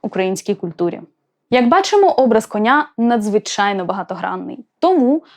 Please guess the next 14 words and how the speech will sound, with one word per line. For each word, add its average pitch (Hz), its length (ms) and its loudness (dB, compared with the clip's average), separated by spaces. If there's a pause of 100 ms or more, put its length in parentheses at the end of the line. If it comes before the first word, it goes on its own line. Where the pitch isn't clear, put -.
(120)
хочу 381 260 0
застерегти 311 720 -2
вас 196 280 -8
від 202 180 -6
плаского 277 520 0
та 262 300 -2
однобокого 254 720 -2
трактування 202 760 -4 (260)
взагалі 214 340 0
будь-яких 190 500 -4
образів 262 400 0 (240)
у 220 100 -6
народній 185 460 -2
творчості. - 640 -6